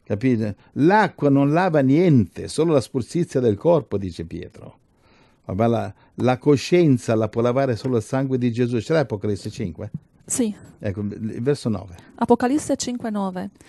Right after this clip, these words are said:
Speaker 2: Essi cantavano un cantico nuovo dicendo:
Speaker 1: Tu sei degno.
Speaker 2: Tu sei degno di prendere il libro e di aprirne i sigilli.
Speaker 1: Perché?
Speaker 2: Perché sei stato immollato e hai acquistato a Dio con il tuo sangue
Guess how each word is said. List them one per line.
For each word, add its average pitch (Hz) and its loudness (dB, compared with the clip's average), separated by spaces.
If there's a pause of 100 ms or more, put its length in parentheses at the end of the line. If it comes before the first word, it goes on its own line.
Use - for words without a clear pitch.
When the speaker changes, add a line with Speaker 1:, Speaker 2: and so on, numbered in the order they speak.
(180)
Speaker 2:
Essi 330 2
cantavano 262 0
un 226 2
cantico 233 -2
nuovo 214 2
dicendo: 196 -2
Speaker 1:
Tu 214 10
sei 214 6
degno. 165 4
Speaker 2:
Tu 330 0
sei 269 0
degno 220 2
di 208 -2
prendere 226 0
il 196 -2
libro 240 0
e 226 -2
di 196 -4
aprirne 220 -4
i 208 -4
sigilli. 190 -6
Speaker 1:
Perché? 143 4
Speaker 2:
Perché - -2
sei 202 -2
stato 220 -2
immollato 196 0 (240)
e - -6
hai 226 -2
acquistato 240 -4
a 220 0
Dio 220 -2
con 202 0
il 180 -4
tuo 196 -2
sangue 220 -2